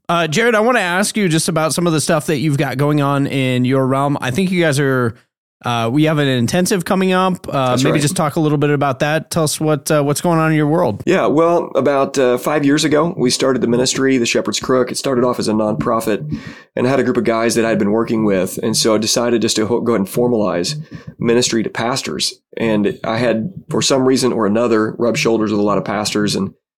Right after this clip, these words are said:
Speaker 2: and they would come to me and talk to me about ministry problems or whatever it may be. And, and so I started a podcast and nonprofit around that. And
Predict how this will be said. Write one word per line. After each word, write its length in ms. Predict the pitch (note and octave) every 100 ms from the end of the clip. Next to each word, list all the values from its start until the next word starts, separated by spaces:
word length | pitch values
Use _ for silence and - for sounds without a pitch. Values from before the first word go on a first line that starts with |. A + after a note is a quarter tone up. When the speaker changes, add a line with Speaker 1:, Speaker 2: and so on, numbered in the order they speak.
| _ _ _ _ -
Speaker 2:
and 160 | B2
they 60 | C3+
would 160 | C3+
come 160 | D3 C#3+
to 80 | C#3
me 220 | B2+ C#3
and 100 | A#2
talk 200 | B2+ A#2+
to 80 | A2
me 100 | A#2
about 340 | A2+ G#2 F2
ministry 300 | A2 A#2 A2+
problems 540 | A2 A#2 G#2+ A2 A2 G#2
or 80 | G#2+
whatever 260 | G#2+ G#2
it 60 | F#2+
may 120 | F#2
be. 280 | G2 F#2+ G2+
And, 280 | F2+ D3+ D#3
and 180 | A2+ A2+
so 360 | A#2+ G#2+ G2 -
I 140 | A#2+ - - _ -
started 260 | - C3+ A#2+
a 60 |
podcast 640 | F#2+ C3+ D3+ B2 B2 D#3 A#2+
and 220 | A2+ A2+
nonprofit 640 | A#2+ B2 B2 A#2 A#2+ B2 A2+
around 280 | G#2 A2 G#2+
that. 300 | A2+ C3 -
And 200 | G2+